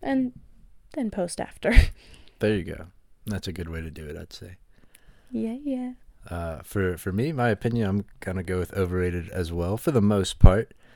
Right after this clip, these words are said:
Speaker 2: I think if you're using social media, media for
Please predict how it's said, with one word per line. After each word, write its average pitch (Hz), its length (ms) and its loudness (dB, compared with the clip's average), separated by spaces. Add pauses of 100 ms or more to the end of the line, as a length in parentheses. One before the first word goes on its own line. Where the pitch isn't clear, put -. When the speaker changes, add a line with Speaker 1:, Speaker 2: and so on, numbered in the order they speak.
(140)
Speaker 2:
I 101 80 -2
think 127 320 -2
if 98 180 -4
you're 90 140 -2
using 113 760 0
social 107 380 -2
media, 101 520 -4 (720)
media 104 340 0
for 95 400 -4